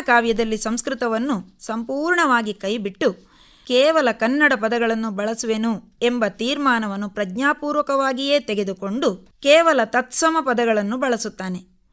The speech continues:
ಕನ್ನಡದಲ್ಲಿ ಬಳಕೆಯಾಗುವ ಸಂಸ್ಕೃತ ಪದಗಳ ಜಾಗದಲ್ಲಿ ತದ್ಭವ ಪದಗಳನ್ನು ಬಳಸಲು ಅವನಿಗೆ ಯಾವ ಅಭ್ಯಂತರವೂ ಇಲ್ಲ. ಇಂತಹ ತದ್ಭವಗಳಲ್ಲಿ ಧ್ವನಿ ಬದಲಾವಣೆಯೂ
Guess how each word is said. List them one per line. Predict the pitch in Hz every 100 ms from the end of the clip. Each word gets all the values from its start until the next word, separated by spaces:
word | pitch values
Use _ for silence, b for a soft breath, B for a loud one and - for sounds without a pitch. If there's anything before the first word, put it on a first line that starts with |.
| -
ಕನ್ನಡದಲ್ಲಿ | 262 302 277 254 247 240
ಬಳಕೆಯಾಗುವ | 214 226 233 226 220 208 233 269 - _
ಸಂಸ್ಕೃತ | - 240 247 254 294 294
ಪದಗಳ | 262 226 247 233 220
ಜಾಗದಲ್ಲಿ | 190 202 240 220 196 277 202 180 _ -
ತದ್ಭವ | 277 247 240 302 294
ಪದಗಳನ್ನು | 254 208 214 214 214 202
ಬಳಸಲು | 190 208 233 285 208 - _
ಅವನಿಗೆ | 226 254 247 226
ಯಾವ | 214 202 269
ಅಭ್ಯಂತರವೂ | 269 190 226 254 247 233 240 302
ಇಲ್ಲ. | 277 180 180 _ _ _ _
ಇಂತಹ | 320 339 330 320
ತದ್ಭವಗಳಲ್ಲಿ | 320 233 214 277 269 226 208 294 214 220 - _ -
ಧ್ವನಿ | 226 262 311
ಬದಲಾವಣೆಯೂ | 247 233 226 233 240 240 240 254 254